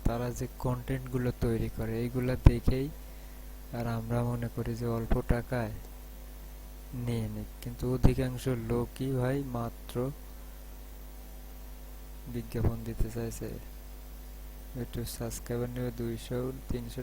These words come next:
টাকা, পাঁচশো, সাতশো টাকা, মানে এরা যে কি ধরনের,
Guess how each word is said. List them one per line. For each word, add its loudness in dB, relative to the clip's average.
টাকা, -6
পাঁচশো, -4
সাতশো -8
টাকা, -6
মানে -8
এরা -2
যে -2
কি -4
ধরনের, 0